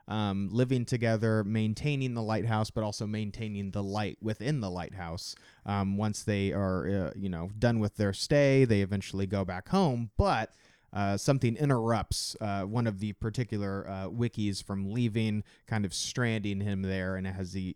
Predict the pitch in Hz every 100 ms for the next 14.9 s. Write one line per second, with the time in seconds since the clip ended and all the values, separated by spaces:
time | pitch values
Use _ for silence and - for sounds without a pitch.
0 | 92 - 139 139 117 110 101 98 - -
1 | - 117 123 123 117 113 110 101 104 101
2 | - 107 90 - 151 139 123 113 110 107
3 | 104 - 98 95 92 90 - 104 98 107
4 | 98 - 110 104 92 101 117 127 117 95
5 | 104 92 - - 113 90 - 98 95 95
6 | 95 98 104 127 120 117 113 107 127 -
7 | 107 98 - 101 - 113 - 95 92 101
8 | - - 104 95 - 104 95 - 113 104
9 | 95 98 92 92 - - - - 165 165
10 | 113 101 95 - 95 - 120 104 - 90
11 | 82 98 85 110 107 95 95 95 92 82
12 | 87 95 85 85 - 101 90 82 90 -
13 | 90 85 101 90 - 120 - - 101 90
14 | 90 92 90 - 80 87 82 -